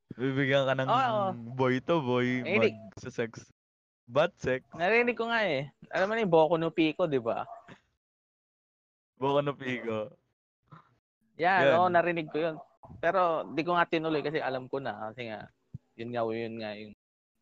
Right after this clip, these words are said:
Speaker 2: ano. Pero yung Yosuga no Sora, yun, natrap talaga ako doon. Akala ko maganda kasi ang ganda,
Speaker 1: Oo.
Speaker 2: ang ganda
Speaker 1: Oo.
Speaker 2: nung, ang ganda ng, ano, maganda yung sine-, yung sabihin natin pagkaka-drawing, parang cinematography na, ano,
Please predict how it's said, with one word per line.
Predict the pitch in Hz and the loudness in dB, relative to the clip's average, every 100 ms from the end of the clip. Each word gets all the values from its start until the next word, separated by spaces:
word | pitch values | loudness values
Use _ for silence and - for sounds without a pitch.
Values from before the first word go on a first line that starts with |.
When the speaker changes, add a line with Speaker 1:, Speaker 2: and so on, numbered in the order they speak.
| - | -14
Speaker 2:
ano. | 107 104 101 _ _ _ _ | -12 -12 -16 _ _ _ _
Pero | 147 185 | 0 2
yung | 220 214 202 | 2 0 0
Yosuga | 180 185 - 180 165 | 0 0 0 0 0
no | 165 | -2
Sora, | 170 160 147 143 | 0 0 0 -4
yun, | 147 226 | -6 -6
natrap | 131 - 123 - | -4 0 -2 -2
talaga | 127 127 120 117 107 | 0 0 2 2 2
ako | 104 | 0
doon. | 120 180 - _ _ _ - - | -2 -8 -12 _ _ _ -20 2
Akala | 156 160 160 | 6 6 6
ko | 220 | 4
maganda | 220 160 147 175 | 6 6 4 2
kasi | 220 214 | 0 0
ang | 165 | 0
ganda, | 131 139 | 2 0
Speaker 1:
Oo. | - | -6
Speaker 2:
ang | 175 | 0
ganda | 220 220 | 2 4
Speaker 1:
Oo. | 220 | 2
Speaker 2:
nung, | 214 208 - - _ _ _ - - _ - - _ - | 0 -6 -14 -20 _ _ _ -20 -20 _ -20 -20 _ -4
ang | 202 | 2
ganda | 214 226 220 | 4 6 6
ng, | 220 220 214 214 214 208 208 202 | 6 4 0 -2 -4 -4 -6 -4
ano, | 196 208 160 - | -4 -2 -4 2
maganda | 233 320 311 | 4 4 2
yung | 339 | -2
sine-, | 302 285 - 214 | -2 -4 -8 -2
yung | 247 247 247 240 | -2 -2 -6 -12
sabihin | _ 175 185 185 | _ -2 -2 -4
natin | 180 180 | -4 -4
pagkaka-drawing, | 160 147 131 120 120 147 202 160 160 180 | -4 -2 -2 -2 -4 -6 -6 -6 -8 -2
parang | 175 180 | -2 -2
cinematography | 180 170 156 151 - 147 131 131 - 120 | -4 -4 -2 -2 -2 -2 -2 -4 -6 -10
na, | 120 | -12
ano, | - 170 151 | -14 -14 -14